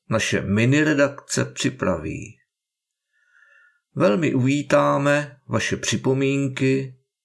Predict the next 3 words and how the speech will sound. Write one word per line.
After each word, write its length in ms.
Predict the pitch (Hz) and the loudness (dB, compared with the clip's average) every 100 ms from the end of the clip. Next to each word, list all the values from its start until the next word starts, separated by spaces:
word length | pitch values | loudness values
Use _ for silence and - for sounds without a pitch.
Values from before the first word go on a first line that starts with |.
| _ - | _ -10
náměty 1040 | 85 90 90 101 113 123 123 120 117 117 127 _ - - - _ - | -2 0 0 0 0 -2 -2 -2 0 -2 -8 _ -20 -20 -20 _ -8
a 120 | 92 | -8
příspěvky. 1080 | - 90 82 - 117 110 - 90 87 - | -4 -6 -4 -2 0 0 -2 -4 -4 -6